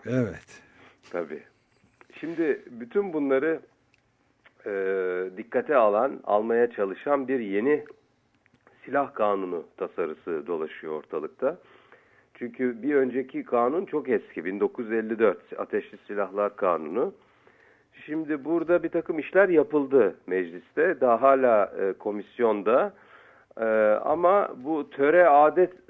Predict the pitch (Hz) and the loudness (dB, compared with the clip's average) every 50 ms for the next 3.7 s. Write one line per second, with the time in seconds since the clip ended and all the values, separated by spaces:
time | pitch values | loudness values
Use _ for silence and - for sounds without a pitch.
0 | - - - - 139 139 135 127 - 170 170 156 123 131 143 175 202 214 196 147 | -20 -18 -8 -6 -4 -4 -4 -4 -2 -2 -2 0 2 0 0 2 0 -2 -4 -2
1 | 139 139 143 143 139 143 - 180 165 151 - - 151 143 139 131 127 127 131 127 | 0 2 2 2 2 2 4 4 4 4 2 -6 -2 4 4 4 6 6 4 2
2 | 131 143 165 196 196 - - 147 143 143 139 139 139 131 135 - - 151 143 143 | 4 4 4 4 4 4 2 6 8 8 8 8 8 4 4 0 -2 2 4 4
3 | 139 131 113 98 90 90 87 82 - - 87 78 69 | 4 2 0 -2 0 0 0 0 -2 -4 -4 -4 -4